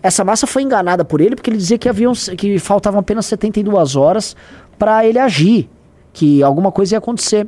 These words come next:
E não tinha. Ele também falava que a caneta dele era pesada. Cadê a caneta dele pesada?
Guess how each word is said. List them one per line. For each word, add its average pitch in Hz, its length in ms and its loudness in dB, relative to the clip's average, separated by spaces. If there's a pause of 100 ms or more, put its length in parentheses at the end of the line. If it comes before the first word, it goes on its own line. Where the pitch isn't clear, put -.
(160)
E 277 100 -2
não 370 120 0
tinha. 285 300 0
Ele 170 80 0
também 233 200 -2
falava 226 180 -2
que 214 80 -2
a - 20 -8
caneta 196 340 -2
dele 190 140 0
era 180 120 0
pesada. 165 380 0
Cadê 202 200 -2
a 262 40 -4
caneta 220 280 -4
dele 165 160 -2
pesada? 123 420 -2